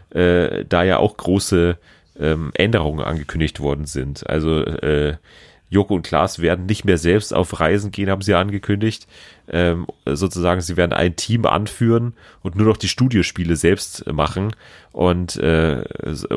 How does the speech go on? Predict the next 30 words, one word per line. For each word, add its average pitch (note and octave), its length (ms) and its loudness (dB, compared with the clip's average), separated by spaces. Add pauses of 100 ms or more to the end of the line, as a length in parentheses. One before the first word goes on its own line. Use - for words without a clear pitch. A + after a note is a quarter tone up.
(120)
und F2 180 2
ihr - 160 2
Team A2 260 0
wird F#2+ 120 2
quasi D#2+ 300 0
dann D#2+ 140 0
in D#2+ 100 0
die E2+ 100 0
ganzen D2+ 280 0
Länder E2+ 340 2
reisen E2 380 2
und, D#2+ 240 -2
und - 240 -4
die, D#2 220 0
ähm, C#2+ 360 -4 (540)
die, D#2 220 0
äh, C#2 240 0
Challenges D#2+ 540 2
quasi C#2+ 300 -2
bewältigen. D2+ 640 -2 (480)
Und D#2+ 200 0
das F2 120 4
ist F2+ 100 0
ja - 60 4
auch F#2 100 4
eine F2+ 100 2
große - 320 0
Änderung C#2+ 460 -2
irgendwie. C#2 380 -4
Das, - 260 -8